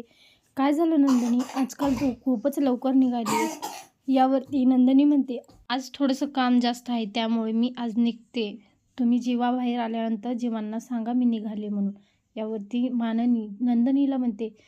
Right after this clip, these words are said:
"तू जीवापासून लांब जाण्याचा प्रयत्न तर करत नाहीयेस ना?"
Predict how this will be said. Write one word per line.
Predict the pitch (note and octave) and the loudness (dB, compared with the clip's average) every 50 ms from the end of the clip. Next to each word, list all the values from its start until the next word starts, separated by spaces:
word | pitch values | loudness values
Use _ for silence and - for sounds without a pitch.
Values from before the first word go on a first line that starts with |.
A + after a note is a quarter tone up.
| _ _ _ _ _ | _ _ _ _ _
"तू | - D4 | 0 0
जीवापासून | C#4 A#3 C4 C4+ C4 C4 C4 C4 C#4+ B3+ - C#4+ C4+ B3+ | 2 2 2 2 2 0 0 -2 -4 -2 2 2 2 2
लांब | B3 B3 B3 B3+ B3+ | 2 2 2 2 2
जाण्याचा | B3+ B3+ B3+ B3+ B3+ B3 C4+ C4 | 2 0 0 0 -2 -2 -4 -6
प्रयत्न | B3+ B3+ A#3 A#3+ A#3+ - C4 B3+ B3 | -6 -4 -4 -4 -4 -2 -4 -4 -4
तर | C4+ C#4 | -4 -6
करत | B3 - C4 A#3+ B3 A#3+ | -4 -4 -4 -4 -2 0
नाहीयेस | B3 B3 B3 A#3+ A3+ G#3+ G3+ - | 0 2 2 2 0 -2 -6 -6
ना?" | G#3+ G3+ | -6 -6